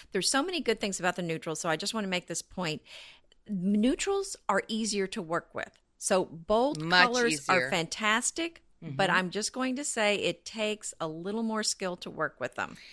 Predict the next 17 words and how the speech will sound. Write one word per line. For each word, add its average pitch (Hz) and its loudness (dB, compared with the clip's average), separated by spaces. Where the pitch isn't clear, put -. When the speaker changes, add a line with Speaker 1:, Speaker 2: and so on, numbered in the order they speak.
Speaker 2:
And 214 4
also, 202 0
Anita, 220 0
can 202 -6
I 175 0
throw 170 -2
this 175 -6
Speaker 1:
Mm-hmm. 185 -2
Speaker 2:
in? 214 0
Speaker 1:
Mm-hmm. 180 -6
Speaker 2:
You 185 -4
don't 180 0
wanna 196 -4
have 160 -4
one 156 -2
room 160 -4
bold 147 0